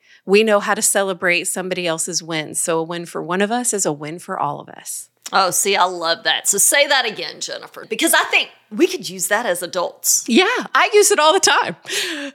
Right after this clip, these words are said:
Speaker 1: I say, "My family, we know how to celebrate somebody's wins, and a win for one of us is a win for all of us." And it just teaches us this art of being able to celebrate what other people have and get without it being a comparison.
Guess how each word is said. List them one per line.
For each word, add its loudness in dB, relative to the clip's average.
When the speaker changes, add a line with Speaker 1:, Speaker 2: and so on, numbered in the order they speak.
Speaker 1:
I 4
say, 4
"My 0
family, -2
we 4
know 6
how 2
to 0
celebrate 0
somebody's -4
wins, -4
and 2
a 4
win -2
for -6
one 2
of 0
us 0
is -4
a -2
win -8
for -4
all 4
of -10
us." -10
And 4
it 0
just -2
teaches 2
us 0
this -6
art 2
of -2
being -4
able -2
to -6
celebrate -2
what 4
other -2
people -4
have 0
and -10
get -2
without -2
it 0
being 2
a 0
comparison. 0